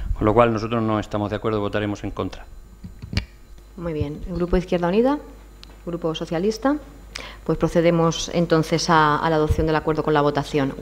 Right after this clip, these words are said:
Speaker 2: Eh, ¿a favor? ¿Abstención? ¿En contra?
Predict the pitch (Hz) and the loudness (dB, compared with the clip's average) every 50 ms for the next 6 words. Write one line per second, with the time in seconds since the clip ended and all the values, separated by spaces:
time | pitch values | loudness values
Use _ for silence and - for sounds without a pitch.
0 | - - - 165 156 147 147 147 - 160 165 202 254 - - - - - - - | -8 -2 0 2 2 2 2 4 4 4 6 6 4 4 0 -8 -18 -20 -20 -20
1 | - - - - - - - - - - - - - - - - - - - - | -20 -20 -20 -20 -20 -20 -20 -20 -20 -20 -20 -20 -20 -20 -20 -20 -20 -20 -20 -20
2 | - - - - - - - - - - - - - - - - - - - - | -20 -20 -20 -20 -20 -20 -20 -20 -20 -20 -20 -20 -20 -20 -20 -20 -20 -20 -20 -20
3 | - - - - - - - - - - - - - - - - - - - - | -20 -20 -20 -20 -20 -20 -20 -20 -20 -20 -20 -20 -20 -20 -20 -20 -20 -20 -20 -20
4 | - 233 226 - - 226 - - - - - - - - - - - - - - | -20 -20 -20 -20 -20 -20 -20 -20 -20 -20 -20 -20 -20 -20 -20 -20 -20 -16 -8 -8
5 | 160 - - - 165 160 - - 220 247 302 359 - - - - - - - - | -8 -6 -2 -4 -4 -2 2 2 2 2 2 0 -4 -12 -18 -18 -20 -20 -20 -20
6 | - - - - - - - - - - - - - - - - 170 170 165 175 | -20 -20 -20 -20 -20 -20 -20 -20 -20 -20 -20 -20 -20 -18 -8 -6 -4 -2 0 0
7 | 170 160 151 147 147 | -2 0 0 -2 -4